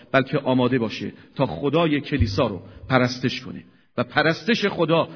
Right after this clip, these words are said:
کاریست بسیار خطرناک. می‌دونید از کجا می‌شه فهمید؟ از انجیل لوقا فصل چهار که عیسی مسیح وارد کنیسه شد، تومار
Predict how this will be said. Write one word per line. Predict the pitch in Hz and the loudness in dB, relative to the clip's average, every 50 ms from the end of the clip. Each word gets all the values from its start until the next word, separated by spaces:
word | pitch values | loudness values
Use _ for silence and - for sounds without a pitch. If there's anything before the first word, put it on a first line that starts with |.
| - - - | -18 -16 -2
کاریست | - 190 185 180 208 - - - | 4 4 4 4 4 -2 -2 -2
بسیار | 170 160 - - 165 175 170 170 | -2 -2 -2 -2 0 0 0 0
خطرناک. | 170 - 165 156 151 147 143 143 147 127 - - - - - - | 2 0 -2 0 2 0 2 2 0 0 -2 -6 -18 -20 -8 0
می‌دونید | 190 226 208 226 220 202 196 | 0 2 4 2 2 2 0
از | 196 185 | 0 0
کجا | - - 190 156 190 220 | 2 0 2 4 4 2
می‌شه | 202 160 - 185 | 2 2 0 -2
فهمید؟ | 170 175 175 165 147 160 180 185 185 - - - - - | 2 4 4 4 4 4 0 0 -2 -4 -14 -18 -2 2
از | 165 185 180 180 | 2 2 2 2
انجیل | 196 190 190 147 202 214 | 2 2 2 2 0 0
لوقا | 196 185 180 185 175 185 | 0 0 0 2 0 0
فصل | 185 185 190 175 175 - 165 | 0 2 -2 -2 0 -2 -4
چهار | - - 180 147 175 180 160 139 - - - - | 0 0 2 4 6 6 6 4 2 -8 -2 2
که | 233 | 2
عیسی | 233 208 - - 240 233 226 220 | 2 2 2 0 0 0 2 2
مسیح | 214 208 202 208 240 240 196 165 | 0 -2 -2 0 0 0 0 2
وارد | 214 208 208 214 208 208 214 | 0 0 0 2 0 -2 0
کنیسه | - 196 196 202 202 208 226 226 | 0 0 2 2 0 0 0 0
شد، | 220 - 208 196 - - - - - | 2 4 2 2 2 0 -10 -14 -8
تومار | - 226 233 233 254 | -6 -4 0 2 2